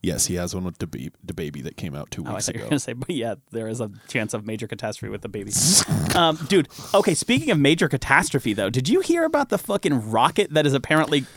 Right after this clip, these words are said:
Speaker 2: hurtling towards Earth?
Speaker 1: Yes.
Speaker 2: Can we talk about that for a sec? That that's insane?
Speaker 1: Dude, the description of it,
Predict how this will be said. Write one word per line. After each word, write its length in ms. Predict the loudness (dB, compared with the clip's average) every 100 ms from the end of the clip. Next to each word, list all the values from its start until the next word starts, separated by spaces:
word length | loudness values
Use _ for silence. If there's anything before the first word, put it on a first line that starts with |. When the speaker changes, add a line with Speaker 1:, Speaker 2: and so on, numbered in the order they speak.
| -20 -20 -20
Speaker 2:
hurtling 640 | -8 2 6 6 6 4
towards 360 | 2 4 4 2
Earth? 320 | 2 4 6
Speaker 1:
Yes. 460 | 6 4 4 4 2 -4 _ -20 _
Speaker 2:
Can 100 | 2
we 80 | 4
talk 200 | 6 6
about 200 | 8 8
that 100 | 8
for 80 | 6
a 60 | 6
sec? 160 | 6
That 140 | 6 6
that's 220 | 6 6
insane? 540 | 4 6 6 6 6
Speaker 1:
Dude, 260 | 8 6 8
the 80 | 4
description 560 | 6 6 4 4 4 4
of 100 | 6
it, 240 | 4 2